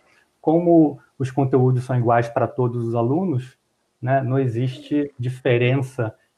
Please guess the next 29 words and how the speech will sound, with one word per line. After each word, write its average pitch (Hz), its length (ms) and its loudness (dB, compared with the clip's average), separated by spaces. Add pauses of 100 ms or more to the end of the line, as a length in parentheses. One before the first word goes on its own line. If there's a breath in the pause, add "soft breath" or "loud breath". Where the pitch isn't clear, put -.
(100)
entre 123 720 0
nível 135 440 0
de 131 100 -4
ap-, 127 220 -6
quer 104 100 -14
dizer, 113 220 -12
nível 123 240 -4
de 120 80 -4
aprendizado, 123 480 -2
sim, 120 280 -8
mas 107 220 -10
em, 113 140 -8 (420 soft breath)
em, 131 340 -6
em 127 60 2
nível 135 320 0
de, 127 360 -2
de, 123 420 -4
de, 117 380 -6
de, 123 300 -10 (320)
de 117 140 -10
conteúdo 165 640 2
que - 100 -6
é 120 40 -4
passado, 123 500 -4
não 135 100 -6
existe 127 280 -8
nenhuma 123 180 -8
diferença, 110 580 -10
né? 113 160 -8